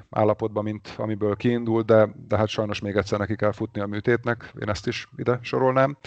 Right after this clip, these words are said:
Emellett például előfordulhat olyan, hogy sebfertőzés, ami lassítja a gyógyulási folyamatot, vagy például szerencsére inkább csak átmenetileg, de előfordulhat fülzúgás, vagy szédülés is, ami ugye a fülműtétek kapcsán úgy általában jelentkezhet,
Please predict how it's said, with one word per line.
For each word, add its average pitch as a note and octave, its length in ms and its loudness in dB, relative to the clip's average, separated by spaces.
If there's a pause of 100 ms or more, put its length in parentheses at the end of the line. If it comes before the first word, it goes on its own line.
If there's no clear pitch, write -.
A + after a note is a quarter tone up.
(720)
Emellett A#2+ 460 6
például A#2 360 4
előfordulhat A2+ 640 -2
olyan, A2 160 -2
hogy F#2+ 120 -4
sebfertőzés, A2+ 920 0
ami G#2 320 0 (280)
lassítja G#2+ 500 -2
a - 20 -2
gyógyulási A2+ 500 2
folyamatot, A2 640 0
vagy - 380 -4 (240)
például G#2+ 400 -2 (160)
szerencsére G#2+ 640 0 (100)
inkább G#2+ 280 0
csak - 180 0
átmenetileg, G#2 680 2
de G2+ 220 2
előfordulhat G#2 600 -4
fülzúgás, A2 800 0 (500)
vagy F#2+ 200 -4
szédülés A#2+ 580 4
is, A#2+ 180 -4
ami G2+ 320 -8
ugye G2+ 240 -2 (140)
a G2+ 140 -10
fülműtétek G#2 840 -2
kapcsán - 360 -4
úgy F#2+ 120 -4
általában A#2 540 4
jelentkezhet, A2+ 760 2